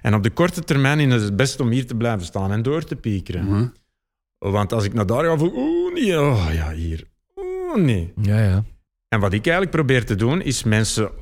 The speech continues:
Speaker 1: één, om ze toch zover te krijgen om die sprong te wagen. Zij het wel met kleine stapjes, want anders marcheert dat niet. Maar niet te snel, hè. Ah, mensen zeggen vaak van, "Allee, jong, laat het los." Ja, dat is de grootste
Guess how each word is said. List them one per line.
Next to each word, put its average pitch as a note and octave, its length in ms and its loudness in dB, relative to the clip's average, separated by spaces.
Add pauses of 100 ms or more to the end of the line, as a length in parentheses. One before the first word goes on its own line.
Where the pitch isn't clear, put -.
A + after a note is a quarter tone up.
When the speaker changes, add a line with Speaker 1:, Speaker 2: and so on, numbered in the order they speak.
(140)
Speaker 1:
één, A2 500 2 (120)
om G#2+ 260 0
ze G2 140 -2
toch D3 180 -2
zover A2+ 320 0
te A2 100 -4
krijgen A2 500 0
om A#2 240 2
die G2+ 160 0
sprong G#2 400 -2
te G2+ 100 0
wagen. B2+ 560 -2
Zij G#2 220 0
het F#2 140 -2
wel F#2+ 140 2
met F2+ 200 0
kleine F2+ 300 0
stapjes, F2+ 460 -6
want G#2+ 160 -4
anders F2 260 -2
marcheert F2 460 -6
dat C3 100 -6
niet. E3 220 -8 (800)
Maar A#2+ 220 4
niet E3+ 240 0
te D3+ 80 2
snel, C3 480 2
hè. D3+ 200 -2 (800)
Ah, G#2+ 180 -14 (260)
mensen A#2 420 0
zeggen A#2 240 2
vaak A#2+ 160 -2
van, D3+ 160 -4
"Allee, C3+ 260 2
jong, C3+ 220 2
laat D3 220 -2
het E3 140 0
los." D#3 460 0
Ja, G#2+ 420 -4
dat A#2 260 -6
is A#2 100 -2
de A2+ 80 -2
grootste A#2 480 0